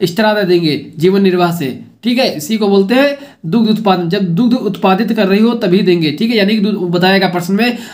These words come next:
दुधारू पशु है, ठीक है, दूध उत्पादित हो-, कर रही है, ठीक है, इस प्रकार से। वहीं अगर गाय है तो गाय के तीन केजी पर, जब गाय तीन केजी दूध देगी हमें, तब उसको हम एक किलो दाना एक्स्ट्रा देंगे,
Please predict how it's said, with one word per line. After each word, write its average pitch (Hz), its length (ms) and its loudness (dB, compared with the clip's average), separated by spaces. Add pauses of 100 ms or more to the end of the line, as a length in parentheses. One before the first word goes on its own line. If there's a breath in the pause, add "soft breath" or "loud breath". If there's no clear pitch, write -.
(140 loud breath)
दुधारू 170 380 2
पशु 185 260 0
है, 151 180 2 (260 loud breath)
ठीक 202 120 0
है, 180 160 -2
दूध 202 160 2
उत्पादित 185 440 2
हो-, 165 140 -2
कर 185 120 2
रही 160 220 4
है, 143 140 0 (320)
ठीक 233 140 -4
है, - 400 -4 (140)
इस 165 100 -4
प्रकार 180 280 0
से। 151 120 -6 (340 loud breath)
वहीं 202 160 4
अगर 233 240 2
गाय 180 260 2
है 240 140 2
तो - 80 -8 (180)
गाय 180 300 0
के 240 120 -6
तीन 247 360 0
केजी 196 240 2
पर, 139 240 -4 (280 loud breath)
जब 220 220 0
गाय 233 200 2 (120)
तीन 240 220 0
केजी 233 240 -2
दूध 214 220 0
देगी 196 260 2
हमें, 226 220 -2
तब 226 140 -4
उसको 233 260 0
हम 226 120 0
एक 214 220 0
किलो 226 180 2
दाना 208 340 2
एक्स्ट्रा 202 320 0
देंगे, 147 380 -2